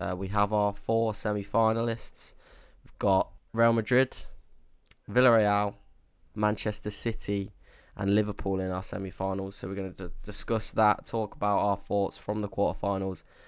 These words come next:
and also offer our predictions for the semi-finals.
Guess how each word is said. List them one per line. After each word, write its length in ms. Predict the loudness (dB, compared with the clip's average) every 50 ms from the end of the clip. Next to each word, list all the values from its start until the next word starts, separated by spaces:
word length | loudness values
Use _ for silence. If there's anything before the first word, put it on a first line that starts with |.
| -20 _ -10
and 120 | -8 -4
also 520 | -2 0 0 -2 -2 -2 -2 -2 -2 -4 -8 -12 -18 -20 _ _ -20 -12 -6
offer 280 | -6 -4 -4 -2 -2 -2
our 220 | 0 0 -2 -4
predictions 600 | -4 -4 -4 -4 -6 -8 -8 -10 -10 -10 -10 -10
for 100 | -12 -12
the 80 | -10 -8
semi-finals. 840 | -6 -4 -2 -2 -2 -4 -4 -2 -2 -2 -2 -2 -4 -6 -8 -12